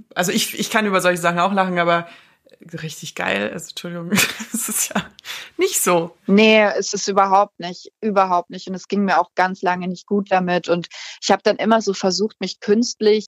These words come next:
Speaker 2: mit so künstlicher Positivität wieder aufzurappeln, ne? Weil ich, äh, natürlich auch die Gesch-,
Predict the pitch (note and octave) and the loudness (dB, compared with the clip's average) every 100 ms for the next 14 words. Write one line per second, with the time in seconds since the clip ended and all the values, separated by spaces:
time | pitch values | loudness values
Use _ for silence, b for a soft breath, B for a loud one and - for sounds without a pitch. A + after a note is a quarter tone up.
0 | - F#3+ F#3 G#3 G3 A#3 A#3+ G#3 G#3 G3 | -4 -4 0 0 2 2 4 2 2 2
1 | G3+ G3 G3 G3 F#3 - G#3 A3+ G3+ F#3+ | 0 0 0 -2 -2 2 2 2 4 6
2 | F#3 F#3 F3 G3+ A3+ - A3 D#3 D3 - | 6 6 4 2 0 -4 -6 0 0 0
3 | D#3 E3 F3 F3+ F3+ F3+ - - - G3+ | -8 -4 -2 0 -2 -4 -8 -8 -2 -2
4 | G3 A3 G#3+ G3 G3 F#3+ - | 0 0 0 0 -2 -4 -2